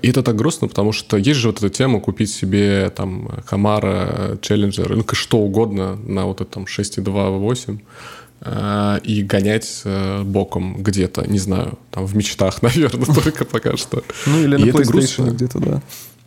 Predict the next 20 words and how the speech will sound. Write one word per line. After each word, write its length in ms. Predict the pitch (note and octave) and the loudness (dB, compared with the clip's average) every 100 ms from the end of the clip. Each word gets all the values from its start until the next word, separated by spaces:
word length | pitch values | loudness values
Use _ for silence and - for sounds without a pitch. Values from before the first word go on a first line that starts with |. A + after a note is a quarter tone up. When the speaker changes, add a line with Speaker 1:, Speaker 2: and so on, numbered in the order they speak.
| _ _ _ | _ _ _
Speaker 1:
Ну 180 | - A2+ | 0 2
да, 180 | A2+ G#2+ | 4 2
или 80 | G2 | 2
на 60 | G#2+ | 2
PlayStation. 600 | A#2+ A#2+ G#2 F#2+ - G#2 | 0 0 0 0 -2 -2
Это 120 | A2 | 0
грустно, 300 | C#3 G3 D3+ | 0 0 -2
потому 180 | - A#2 | 0 -2
что 160 | - | 0
вроде 220 | A2+ D3 | 2 2
как 140 | C3 B2 | 0 -2
хочется. 420 | - A#3+ - - | 0 -2 -2 2
Я 60 | C3+ | 4
не 80 | F3 | 2
очень 180 | - | 0
понимаю, 420 | C3+ B2+ C#3 D3+ C3+ | -2 0 2 2 0
зачем 300 | B2 - C3+ | -2 0 0
это 140 | C3+ | 2
мне 100 | B2+ | 0
хочется. 600 | B2 A#3+ - - - - | 2 -2 -2 -6 -4 -4